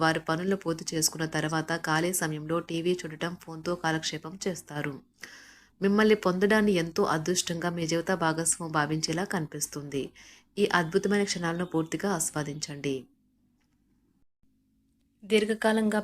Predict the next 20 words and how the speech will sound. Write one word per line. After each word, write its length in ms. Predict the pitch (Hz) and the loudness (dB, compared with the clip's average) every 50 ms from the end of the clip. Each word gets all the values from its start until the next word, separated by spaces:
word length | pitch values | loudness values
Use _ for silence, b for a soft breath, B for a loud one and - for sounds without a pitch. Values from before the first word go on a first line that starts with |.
| - | 0
పెండింగ్లో 400 | 196 196 196 202 202 202 202 214 208 196 | 0 2 2 2 2 2 0 -2 -2 -2
ఉన్న 120 | 190 196 196 - - | -4 -4 -4 -4 -6
కుటుంబ 260 | 190 - 208 202 202 202 - | -6 -2 -2 -2 2 2 2
సమస్యలు 400 | 196 185 185 185 - - 196 196 196 | 2 0 2 0 0 0 0 -2 -4
పరిష్కరించుకోవడానికి 1000 | 196 175 190 - - - 202 190 190 - - - 185 185 185 185 180 175 - - 190 190 | -2 0 0 0 2 2 0 -2 -2 -4 -4 -4 -4 -2 -2 -2 -2 -4 -2 -2 -2 -2
వివాహితులకు 580 | 175 170 180 175 175 190 - 190 185 185 - 196 180 170 180 | 0 0 0 0 0 -4 -8 -10 -10 -10 -8 -10 -10 -8 -6
ఈ 60 | 185 175 185 | -6 -4 -4
రోజు 220 | 180 180 175 196 202 202 | -2 -2 -2 0 0 -2
మంచి 240 | 180 175 - 175 175 170 | -2 -2 -4 -6 -6 -6
రోజు. 260 | 165 160 160 165 160 135 - _ _ _ _ _ _ | -6 -4 -4 -6 -6 -8 -10 _ _ _ _ _ _
మీ 120 | 202 208 214 208 | 2 2 4 4
సమస్యల 400 | 202 190 196 202 - 220 214 220 208 208 | 4 4 4 4 4 4 4 0 0 0
గురించి 360 | 202 202 196 202 196 - 208 196 196 | 0 0 0 0 0 0 -2 -2 0
మీరు 180 | 202 196 196 196 190 | 0 0 0 0 2
నిస్పష్టంగా 720 | 190 - - - 190 185 - - 202 196 196 190 196 196 190 - - 190 | 2 2 2 4 2 0 0 0 0 -2 0 0 0 0 -2 -2 -4 -6
మరియు 220 | 185 180 190 202 196 196 | -4 0 0 -2 0 0
ధైర్యంగా 420 | 190 190 185 196 196 196 196 202 202 - | -2 -2 0 0 0 0 0 -2 -2 -4
చర్చించండి. 680 | 190 180 - - 180 175 170 - 175 170 160 156 151 147 B B B B B B B B B _ _ _ _ _ _ _ _ _ - - - 196 | -6 -8 -10 -10 -10 -10 -12 -14 -16 -10 -8 -8 -8 -8 B B B B B B B B B _ _ _ _ _ _ _ _ _ -20 -10 -2 2
వారు 200 | 208 208 214 196 180 | 4 4 4 4 2
భావోద్వేగ 480 | 185 180 190 196 202 196 196 214 202 202 | 2 2 4 2 2 2 2 2 0 0